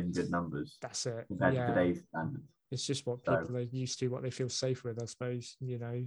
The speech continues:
Speaker 1: Yeah.
Speaker 2: if you've given the, i-, if you're, if you're, if you're unsure about the competition, you're probably less likely to, to check 'em out when there's something
Speaker 1: Yeah,
Speaker 2: more established
Speaker 1: yeah,
Speaker 2: over
Speaker 1: exactly.
Speaker 2: there.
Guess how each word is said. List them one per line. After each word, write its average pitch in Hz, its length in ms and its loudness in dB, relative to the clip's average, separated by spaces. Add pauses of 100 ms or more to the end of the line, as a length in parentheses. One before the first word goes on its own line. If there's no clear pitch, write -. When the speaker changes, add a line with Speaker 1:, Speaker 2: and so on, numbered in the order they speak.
Speaker 1:
Yeah. 107 300 12
Speaker 2:
if 107 100 2
you've 123 100 -6 (240)
given 120 260 -2
the, 120 80 -4 (160)
i-, 135 200 -2
if 139 180 -2
you're, 139 120 2 (360)
if 147 180 6
you're, 151 340 8 (680)
if 143 160 2
you're 160 180 8
unsure 156 640 8
about 131 240 2
the 135 80 0
competition, 131 580 -2
you're 123 100 -2
probably 127 260 -2
less 120 260 -4
likely 123 340 -6
to, 120 280 -4 (560)
to 135 100 -6
check 127 320 -2
'em 120 80 -2
out 117 280 -2 (160)
when 120 200 -2
there's 117 220 -4
something 123 320 -4
Speaker 1:
Yeah, 151 320 4
Speaker 2:
more 120 160 -2
established 113 520 0
Speaker 1:
yeah, - 80 0
Speaker 2:
over 123 100 0
Speaker 1:
exactly. 120 240 0
Speaker 2:
there. - 80 -8